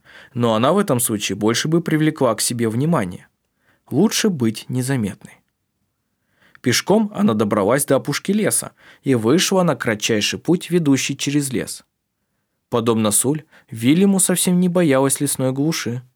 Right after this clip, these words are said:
На плече она несла узелок с едой, а чтобы не замерзать, потеплее оделась.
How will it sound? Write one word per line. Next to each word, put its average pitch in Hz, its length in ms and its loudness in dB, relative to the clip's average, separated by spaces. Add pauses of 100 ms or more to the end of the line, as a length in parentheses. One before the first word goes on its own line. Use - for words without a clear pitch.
(420)
На 123 120 2
плече 110 360 0
она 165 120 2
несла 101 300 -4
узелок 92 480 -4
с - 60 -4
едой, 104 400 -2 (280)
а 117 120 -4
чтобы 123 280 0
не 113 120 0
замерзать, 107 720 -2
потеплее 113 500 -2
оделась. 110 680 -10